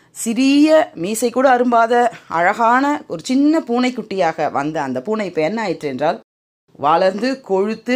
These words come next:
பெரிதாகி ஆளையே அடித்து தின்றுவிட்டு தன்னந்தனியாக அங்கே அமர்ந்திருக்கிறது என்றால் இருவருக்கிடையே சந்தேகம் என்கின்ற ஒரு துரோகம் என்-, இருக்கிறதோ என்கின்ற ஒரு ஐயப்பாடு, சிறிய ஒரு ஐயப்பாடு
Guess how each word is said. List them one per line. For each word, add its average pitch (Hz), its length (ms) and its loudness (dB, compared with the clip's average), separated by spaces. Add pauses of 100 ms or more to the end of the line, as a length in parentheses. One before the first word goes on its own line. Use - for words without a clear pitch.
(140)
பெரிதாகி 202 680 -2 (680)
ஆளையே 254 580 2
அடித்து 226 420 -2 (400)
தின்றுவிட்டு 262 560 -2 (400)
தன்னந்தனியாக 220 1000 2
அங்கே 165 300 -4
அமர்ந்திருக்கிறது 156 760 -4
என்றால் 151 360 -2 (300)
இருவருக்கிடையே 208 920 0 (300)
சந்தேகம் 302 600 0
என்கின்ற 180 440 -2 (480)
ஒரு 196 260 2 (380)
துரோகம் 302 580 4
என்-, 208 240 0
இருக்கிறதோ 247 560 2 (200)
என்கின்ற 175 420 -2 (140)
ஒரு 175 240 0
ஐயப்பாடு, 196 600 0
சிறிய 330 640 2
ஒரு 247 180 4
ஐயப்பாடு 180 540 0